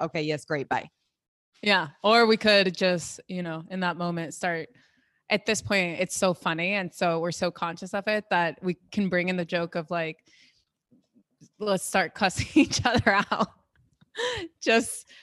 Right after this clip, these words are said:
Speaker 2: for fun. Let's just go at each other and see if we can release some energy," but not taking it personally.
Speaker 1: No. Thank God.
Speaker 2: That's the nice thing about, yeah, that's the nice thing about conscious relationships.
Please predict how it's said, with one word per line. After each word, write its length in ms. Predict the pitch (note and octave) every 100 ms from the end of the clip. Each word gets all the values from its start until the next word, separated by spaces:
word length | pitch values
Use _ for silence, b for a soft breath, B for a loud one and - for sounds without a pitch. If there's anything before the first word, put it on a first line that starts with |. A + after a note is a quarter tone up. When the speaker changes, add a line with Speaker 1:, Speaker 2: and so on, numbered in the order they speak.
| B
Speaker 2:
for 120 | C#4
fun. 360 | A#3+ B3+ G#3 G3
Let's 180 | F#3+ -
just 260 | G#3+ F#3
go 180 | F3+ G3
at 180 | F#3 F3+
each 180 | F3 F3+
other 340 | E3+ E3+ F3
and 280 | E3 F3+ F3
see 160 | - F#3+
if 100 | E3+
we 80 | F3+
can 120 | F3
release 360 | E3+ E3 E3+ -
some 160 | E3+
energy," 540 | D#3+ D#3+ D#3 D3 D#3 E3+
but 420 | F#3+ F#3 E3+ D#3 - _ _ _ _ _ _ _ _ _ -
not 240 | G3 F#3 E3+
taking 240 | F3+ F#3
it 80 | F3+
personally. 600 | D#3+ D#3 - D#3 E3+ E3+ _ _ _ - D#3
Speaker 1:
No. 240 | D3+ D3 E3 E3+ _ _ _ _ _ _ _ _ _ _ _ _ _
Thank 180 | F3+ E3
God. 120 | D#3
Speaker 2:
That's 100 | D3
the 60 | C#4
nice 220 | A3+ G#3
thing 100 | F#3+
about, 400 | F#3 F3+ C#3 -
yeah, 260 | F#3 F3+ F3+
that's 160 | F#3+
the 80 | -
nice 200 | G3+ F3
thing 140 | - F3
about 200 | E3 D#3+
conscious 480 | E3+ D#3+ - -
relationships. 960 | E3 D3+ D3+ E3 D3+ D#3 F#2 - - -